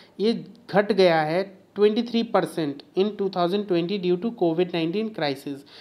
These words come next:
कोविड नाइन्टीन क्राइसिस के कारण क्या हुआ है, लोगों की नौकरियां चली गई हैं, वो अपने छोड़ छोड़ कर अपनी नौकरी क्या है, अपने देश आ गए हैं,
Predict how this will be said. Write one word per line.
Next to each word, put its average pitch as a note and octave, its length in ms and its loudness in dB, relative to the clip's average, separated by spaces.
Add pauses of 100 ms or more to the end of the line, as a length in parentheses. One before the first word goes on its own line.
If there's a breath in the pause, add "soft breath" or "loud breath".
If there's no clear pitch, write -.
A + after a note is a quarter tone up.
(180 loud breath)
कोविड G3 280 4
नाइन्टीन G#3 380 0
क्राइसिस F#3+ 440 0
के G3+ 120 -2
कारण F3+ 300 2
क्या G3 140 0
हुआ F#3+ 180 4
है, G3 80 2
लोगों F3 220 0
की F3 120 -2
नौकरियां E3+ 400 0
चली F3 240 0
गई F3 180 2
हैं, F3 60 0
वो E3+ 140 0
अपने F3 300 0 (280)
छोड़ G3+ 200 2
छोड़ F#3 240 0
कर F3+ 220 0
अपनी F3+ 240 0
नौकरी E3+ 320 -2
क्या F#3+ 220 4
है, D#3+ 140 0
अपने F3 140 -2
देश F3 280 0
आ D#3+ 100 2
गए E3+ 100 -4
हैं, G#3 200 -4